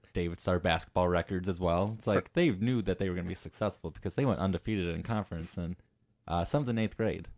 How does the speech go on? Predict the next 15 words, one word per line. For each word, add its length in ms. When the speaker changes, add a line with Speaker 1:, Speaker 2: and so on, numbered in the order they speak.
Speaker 2:
You 60
know 60
what 60
we 60
should 180
do 260
is, 280
like, 180
every 260
social 360
media 300
post 300
that 100
we 100
do 340